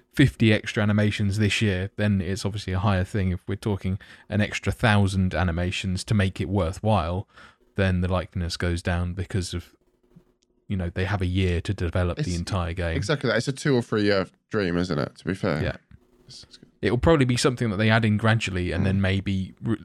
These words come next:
Speaker 1: say, like, "We've added ten thousand new animations over the past three years," or something like that. So, who knows? I don't know how they, they would do it, but that's where it would be for me. Dave,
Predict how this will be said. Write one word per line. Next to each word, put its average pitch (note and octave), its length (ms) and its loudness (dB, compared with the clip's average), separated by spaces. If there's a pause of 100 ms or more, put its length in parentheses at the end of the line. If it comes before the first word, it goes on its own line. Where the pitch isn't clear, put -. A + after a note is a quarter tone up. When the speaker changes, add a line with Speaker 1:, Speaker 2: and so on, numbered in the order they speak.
Speaker 1:
say, F#2 400 2
like, F#2+ 220 -6
"We've G#2 160 2
added F#2+ 240 2
ten A2 260 2
thousand F#2+ 640 2 (320)
new G#2+ 140 4
animations F#2 520 0
over E2+ 140 -4
the F2 80 -6
past F2 300 -6
three E2+ 160 -6
years," E2 320 -8
or G#2+ 80 -6
something - 320 -8
like E2+ 160 -6
that. D#2+ 160 -8 (640)
So, F2+ 320 0 (360)
who A#2 120 2
knows? F2 440 -2 (120)
I - 60 0
don't A2+ 180 2
know F#2+ 60 2
how F#2+ 180 2
they, F#2 200 0
they F2+ 180 -4
would E2 120 -4
do E2+ 160 -6
it, - 140 -10
but D#2 180 -6
that's - 320 -6
where F2 140 -2
it - 20 -6
would F2 100 -8
be F2 120 -6
for - 120 -10
me. E2+ 240 -4
Dave, A2+ 400 0